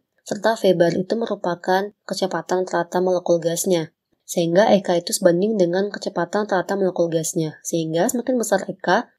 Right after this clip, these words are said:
gerak partikelnya akan semakin cepat. Oke, untuk opsi A, semakin tinggi suhu gas, maka energi kinetiknya akan semakin kecil.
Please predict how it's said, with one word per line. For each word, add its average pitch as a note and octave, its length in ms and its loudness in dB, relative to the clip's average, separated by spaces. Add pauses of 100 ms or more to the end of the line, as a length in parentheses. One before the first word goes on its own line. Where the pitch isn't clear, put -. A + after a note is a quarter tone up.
gerak F#3+ 240 2
partikelnya F#3 720 2
akan G3+ 80 -2
semakin F3 400 -2
cepat. - 400 -4 (640)
Oke, G3 320 0
untuk E3+ 240 -2
opsi F#3 480 2
A, E3+ 320 -4 (320)
semakin G3+ 480 -4
tinggi F#3 320 0
suhu F3 320 -2
gas, E3 480 -6
maka G3+ 560 -6 (320)
energi F#3+ 400 -2
kinetiknya F3+ 640 -4
akan F#3 80 -2
semakin E3+ 480 -4
kecil. E3 560 -4